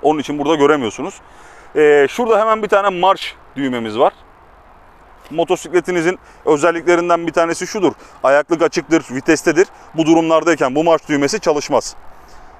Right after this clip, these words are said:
Ya boşa alacaksınız, ya debriyaja basacaksınız ya da ayaklığı kaldırıp motosiklet dik pozisyonda olacak ki bu düğme çalışsın, motosiklet marşa bassın. Ee, göstermesem olmaz diye düşünüyorum.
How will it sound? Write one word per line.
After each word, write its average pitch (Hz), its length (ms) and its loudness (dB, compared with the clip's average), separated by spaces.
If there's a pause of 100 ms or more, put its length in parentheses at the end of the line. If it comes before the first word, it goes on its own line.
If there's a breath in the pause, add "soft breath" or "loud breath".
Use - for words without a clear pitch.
(100)
Ya 170 200 0
boşa 185 220 2
alacaksınız, 190 600 0
ya 170 140 4
debriyaja 180 420 4
basacaksınız 185 640 -2
ya 170 100 4
da 165 100 4
ayaklığı 160 380 2
kaldırıp 170 420 2
motosiklet 151 500 -2
dik 170 140 -6
pozisyonda 131 500 0
olacak 135 300 -2
ki 220 280 -4
bu 165 100 -4
düğme 147 240 -2
çalışsın, 156 420 -2
motosiklet 147 500 -4
marşa 147 320 0
bassın. 107 280 -2 (1400 loud breath)
Ee, 165 440 6 (160)
göstermesem 208 680 2
olmaz 202 340 0
diye 196 140 2
düşünüyorum. 165 380 -2